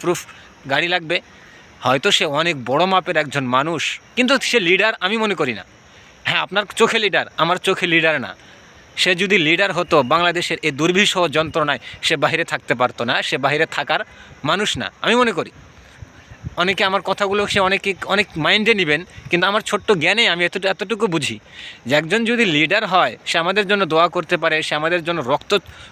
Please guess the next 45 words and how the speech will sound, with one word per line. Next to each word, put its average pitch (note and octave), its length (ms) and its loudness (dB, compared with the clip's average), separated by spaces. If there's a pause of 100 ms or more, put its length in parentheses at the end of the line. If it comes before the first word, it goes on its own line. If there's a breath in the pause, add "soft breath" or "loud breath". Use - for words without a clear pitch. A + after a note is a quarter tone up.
রক্ত F3 260 0
দিতে F#3 260 2
পারে, D#3+ 220 0
জীবন F3+ 360 0
দিতে G3 200 2
পারে, E3 240 2
কথা E3+ 300 0
দিতে G#3+ 200 -2
পারে, E3 180 0
কিছু G#3+ 240 0
না C4 80 4
কিছু A3 220 -2
দিতে G3 220 2
পারে, C3+ 180 0 (340 loud breath)
কিন্তু A#3+ 180 2
সে B3+ 140 2
কি, A#3 420 2
কতটুকু B3+ 360 -2
দিয়েছে F3+ 300 2
আমাদের C#3 260 -2
জন্য? F3+ 260 -2 (460 loud breath)
যতটুকু F3+ 460 0
দিচ্ছে D#3 420 0
বাংলার D#3+ 380 0
জমিনে E3 280 0
এখনও D#3+ 360 -4
যুবকরা, D#3 480 -4 (420 loud breath)
যতটুকু F3+ 380 2
দিচ্ছে F#3+ 400 0
বাংলাদেশের E3 500 -2
এখনও D#3 280 -2
কিছু E3 220 -4
কিছু D#3 200 -4
নেতা, C#3 400 -2 (880)
তার D3 140 -2
বিনিময়ে D#3+ 340 0
সে D#3 140 -2
কিছুই E3+ 300 0
দেয়নি C3 240 0
আমাদের A#2+ 280 -2
জন্য। A2 220 -10
সুতরাং F3+ 320 -2
আমি F#3 160 -4
মনে D4 180 2
করি A3 240 2